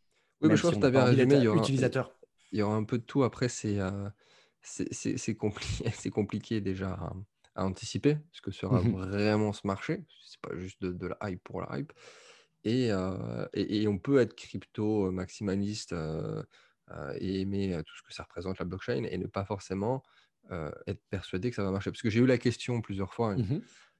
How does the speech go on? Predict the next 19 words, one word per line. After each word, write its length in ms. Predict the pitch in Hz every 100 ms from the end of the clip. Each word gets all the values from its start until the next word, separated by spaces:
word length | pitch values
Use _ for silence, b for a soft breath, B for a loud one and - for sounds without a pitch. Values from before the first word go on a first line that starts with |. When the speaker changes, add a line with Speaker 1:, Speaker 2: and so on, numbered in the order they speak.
| _ _
Speaker 1:
Certes, 340 | - 107 -
enfin, 160 | _ 90
je 60 |
veux 20 | 101
dire 180 | 95
que 80 | - - _ _ _ _ -
ce 160 | -
sera 160 | 101 -
peut-être 240 | 98 113 -
<laughs> 180 | -
le 60 | 123
dernier 300 | 110 104 107
endroit 640 | 104 107 104 104 113 120
où 140 | 113 95
je 80 | 92
vais 60 |
vou-, 500 | 92 92 95 104 98
vouloir 380 | 95 104 110 98
véritablement 800 | 90 98 95 95 95 92 101 117